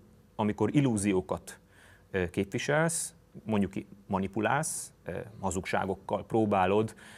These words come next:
az emberekben lévő, főképpen félelmet, ö, felébreszteni.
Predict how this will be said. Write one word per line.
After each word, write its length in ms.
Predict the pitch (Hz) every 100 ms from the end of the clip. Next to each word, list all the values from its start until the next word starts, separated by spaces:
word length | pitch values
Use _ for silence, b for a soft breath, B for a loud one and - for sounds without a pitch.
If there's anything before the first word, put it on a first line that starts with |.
| B -
az 140 | 98
emberekben 460 | 127 113 104 98 101
lévő, 360 | 104 98 98 -
főképpen 320 | 143 - 113
félelmet, 640 | - 113 78 80 85 - - _ _ _ _ _ - -
ö, 200 | 92 90
felébreszteni. 680 | - 90 82 - - -